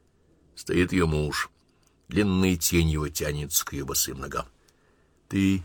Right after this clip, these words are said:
чего, Егор? По что не спишь?» — тихо спрашивает она, подходит и легонько притрагивается к его руке.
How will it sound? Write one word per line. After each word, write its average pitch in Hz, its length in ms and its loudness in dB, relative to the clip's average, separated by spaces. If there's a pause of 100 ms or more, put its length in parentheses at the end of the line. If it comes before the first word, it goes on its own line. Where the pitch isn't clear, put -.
чего, 90 460 0
Егор? 82 500 -2 (1000)
По - 160 0
что - 280 2
не 101 140 0
спишь?» — 80 600 -2 (500)
тихо 82 320 -4
спрашивает 80 640 0
она, 78 260 -2 (400)
подходит 80 600 0
и 85 80 -4
легонько 85 540 2
притрагивается 78 840 0
к - 100 -14
его 78 160 -4
руке. 78 420 -6